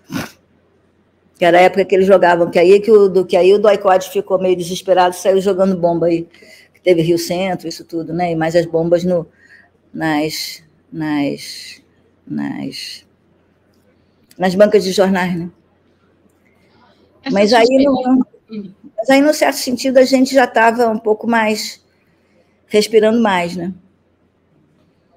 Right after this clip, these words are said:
Speaker 2: E a su-, o seu caminho pra, pro cinema, como é que foi isso? Porque essa experiência toda que você tá nos contando teve uma interferência <laughs> enorme na sua,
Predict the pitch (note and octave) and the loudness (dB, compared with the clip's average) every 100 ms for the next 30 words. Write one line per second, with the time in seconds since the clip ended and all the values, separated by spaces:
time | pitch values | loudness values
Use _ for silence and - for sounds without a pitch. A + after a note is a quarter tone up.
0 | _ _ _ _ _ _ _ _ _ _ | _ _ _ _ _ _ _ _ _ _
1 | - A#3 B3+ - A3+ - - G#3+ - D4+ | -14 -10 -8 -8 -8 -8 -8 -10 -10 -8
2 | D4 C4+ C4+ C#4+ C#4+ A#3+ A#3 A#3 A#3 - | -6 -2 -2 -2 -4 -8 -8 -8 -8 -6
3 | A#3 G3+ F#3+ D#3+ D3+ D3+ G#3 B3+ - B3 | -8 -6 -8 -8 -10 -12 -14 -14 -14 -10
4 | A3 A3 B3 - - C4+ C#4 - B3 A#3 | -8 -8 -8 -8 -10 -10 -10 -10 -10 -10
5 | A#3 A3 G3+ A#3+ A3 G#3 - G#3+ G#3 G3+ | -12 -14 -16 -14 -14 -16 -16 -14 -12 -14
6 | G3 G3+ G3 A3+ C4 B3 C4 C4 C4+ C4+ | -16 -18 -14 -10 -10 -8 -10 -6 -6 -6
7 | A#3+ C4 - A3+ A3+ C4 - C4+ D4 C4 | -8 -12 -10 -8 -2 -4 -4 -12 -12 -12
8 | B3 B3 A#3 G3+ B3 B3 A#3+ - F#3 E3 | -6 -2 -2 -2 2 2 2 -6 -16 -16